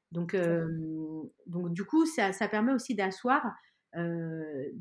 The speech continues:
Speaker 1: la crédibilité dans la construction de son produit, dans la création de son produit, mais aussi, euh, dans la façon dont, de vendre.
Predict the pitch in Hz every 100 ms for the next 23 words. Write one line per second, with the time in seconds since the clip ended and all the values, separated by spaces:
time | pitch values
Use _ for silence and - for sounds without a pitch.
0 | 165 180 190 190 208 190 185 - 247 170
1 | 165 - 226 - 214 214 202 180 - 175
2 | 202 320 269 165 156 151 - - 220 -
3 | 202 - 170 170 190 349 - _ _ -
4 | 196 214 185 - 262 339 247 180 165 196
5 | 269 233 170 156 170 170 269 220 165 185
6 | 247 294 185